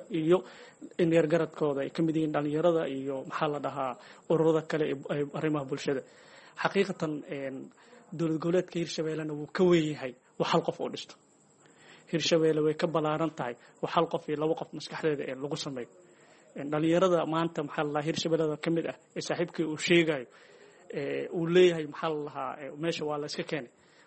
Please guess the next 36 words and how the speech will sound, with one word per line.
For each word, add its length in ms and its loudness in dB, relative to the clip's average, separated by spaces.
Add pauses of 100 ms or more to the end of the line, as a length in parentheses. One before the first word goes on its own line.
(100)
Qof 180 -2
kastaba 420 0
oo 340 -6
horta 200 -10
oo 160 -6 (260)
kursi 280 2
qabanayo 560 2
waa 120 -6
wax 120 -6
u 80 -2
qoran. 280 -10 (800)
Een, 400 -12
taas 220 2
macnaheedana 500 2
waxay 180 0
caddaynaysaa 560 2 (380)
in 160 2
Hirshabelle 580 2
afarta 380 -4
sano 260 -6 (120)
hore 220 -2
ay 120 -6
ka 120 0
soo 200 4
daashay 400 -4
dad 160 -2
aan 100 -2
wax 160 -16
qaban 180 -2
karin. 240 -4 (500)
Laakiin 280 -2
maanta 300 2
ay 120 -4
diyaar 300 0
u 60 -6
tahay, 300 -6